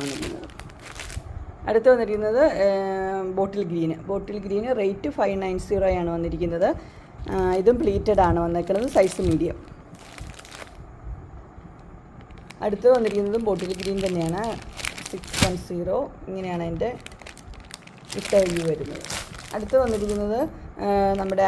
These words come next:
ആഷ് ആണ് കളർ വന്നിരിക്കുന്നത്, ഡാർക്ക് ആഷ്. അതിനകത്ത് വൈറ്റ് കളറിലെ ഫ്ലവേഴ്സ് ആണ് വന്നിരിക്കുന്നത്. ഫൈവ് നയൻ സീറോ ആണ് റേറ്റ് വന്നിരിക്കുന്നത്. ഇനി നമുക്ക് ലാർജ് കാണാം, മീഡിയം കഴിഞ്ഞു. അടുത്ത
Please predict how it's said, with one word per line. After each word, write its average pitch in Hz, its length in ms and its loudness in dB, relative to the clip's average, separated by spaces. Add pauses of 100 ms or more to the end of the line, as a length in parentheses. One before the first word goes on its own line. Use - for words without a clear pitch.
(160)
ആഷ് 202 260 -2
ആണ് 185 160 0
കളർ 175 140 2
വന്നിരിക്കുന്നത്, 180 420 -2
ഡാർക്ക് 175 340 0 (100)
ആഷ്. - 280 -8 (760)
അതിനകത്ത് 196 420 0
വൈറ്റ് 175 260 4
കളറിലെ 180 360 2
ഫ്ലവേഴ്സ് 170 460 2
ആണ് 160 120 0
വന്നിരിക്കുന്നത്. 170 480 0 (400)
ഫൈവ് 202 240 6
നയൻ 185 260 2
സീറോ 180 240 0 (140)
ആണ് 170 180 2
റേറ്റ് 165 260 0
വന്നിരിക്കുന്നത്. 147 520 2 (960)
ഇനി 240 200 0
നമുക്ക് 190 280 2 (140)
ലാർജ് 180 420 6
കാണാം, 160 300 2
മീഡിയം 190 300 0
കഴിഞ്ഞു. 143 260 0 (2000)
അടുത്ത 240 180 6